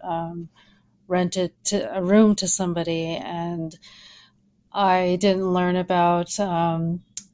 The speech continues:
certain, how the law works for landlords and tenants in New York until I had a situation with a difficult roommate,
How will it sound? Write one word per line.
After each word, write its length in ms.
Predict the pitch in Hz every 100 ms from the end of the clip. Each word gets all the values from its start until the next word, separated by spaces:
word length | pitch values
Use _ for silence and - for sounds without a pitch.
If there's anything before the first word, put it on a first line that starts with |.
| _
certain, 720 | - - 196 185 180 175 180 175 _ _ _ _ _ 226
how 380 | 220 208 190
the 160 | 185 190
law 640 | 180 120 - 202 180 180
works 340 | 175 180 - -
for 420 | 190 180 170 170
landlords 540 | 175 170 175 170 165
and 100 | 170
tenants 440 | - 175 170 170 170
in 80 |
New 100 | 165
York 320 | 170 175 175 185
until 320 | 180 - 175
I 80 | 170
had 220 | 175 165
a 40 |
situation 680 | - 175 - 165 170 175 170
with 240 | 160 165 -
a 380 | - 160 160 -
difficult 480 | 170 175 170 165
roommate, 440 | 170 175 165 160